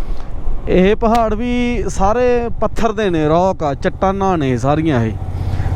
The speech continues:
ਤੇ ਇਹਨਾਂ ਨੂੰ ਦੇਖ ਕੇ ਨਾ ਜਿਵੇਂ ਸਪੀਤੀ ਦੇ ਪਹਾੜ ਨੇ ਉਹਨਾਂ ਦੀ ਯਾਦ ਆਉਣ ਲੱਗ ਗਈ। ਸੇਮ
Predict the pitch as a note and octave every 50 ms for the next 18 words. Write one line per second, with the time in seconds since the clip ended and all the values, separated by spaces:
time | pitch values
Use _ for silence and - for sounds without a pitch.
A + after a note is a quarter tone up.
0 | - - - - E3+ D#3+ E3 E3+ - - - F3 E3+ F#3+ G#3 A3 A3+ G3 F3+ F#3+
1 | F#3+ F3 - - G#3 G#3+ A3 A3 G3+ - - - - - - - - - - -
2 | - - D3+ E3+ F#3 F#3 - - - - G3 G3+ G3+ A3+ G#3+ A3+ A3 - G#3+ G3
3 | G#3 G#3 G3+ F#3 E3 E3+ E3+ E3 C#3+ - - - - - - - - - - -
4 | - F3+ F3+ G3+ A3 G#3+ G#3+ G#3+ G3 F3+ F3 E3+ E3 E3+ E3+ E3 D#3+ D3 B2 A2+
5 | G#2 A2+ A2+ G#2+ - - - - - - - - - - - - - - - -
6 | E3+ F3+ G#3 A3 A3+